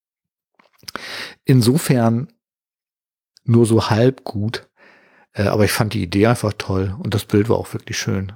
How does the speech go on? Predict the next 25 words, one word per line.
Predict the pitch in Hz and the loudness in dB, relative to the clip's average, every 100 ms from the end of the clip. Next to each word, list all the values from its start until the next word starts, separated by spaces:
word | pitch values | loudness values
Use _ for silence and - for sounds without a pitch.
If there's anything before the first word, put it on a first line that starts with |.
| - | -8
Vielleicht, | - 117 - - - | 0 2 0 -8 -4
äh, | 127 120 | 0 0
findet | 120 - - 135 143 127 | -4 -10 -2 0 0 -2
sich | - - | -4 -2
ja | 110 | 0
irgendwie | 110 110 110 110 | 2 2 0 0
mal | 104 | 0
jemand | 107 107 104 | 2 2 0
in | 98 | 2
Deutschland | 98 104 - 101 | 2 2 0 -4
und | 95 95 | -4 -2
baut | 101 101 - | 2 2 0
den | 101 101 | -6 -4
Kindern | - 107 98 98 | -4 -2 0 0
im | 95 | -2
Rollstuhl | 92 98 - 85 | 0 -2 -2 -8
auch | 90 101 | -8 -6
so | 87 | -6
eine | 92 | -6
Schaukel. | - 90 90 98 98 | -6 -8 -8 -8 -8
Würde | 104 104 | -10 -12
ich | - | -12
total | 92 - 82 87 | -12 -10 -8 -10
gut | - - | -12 -18
finden. | - 82 - | -14 -14 -16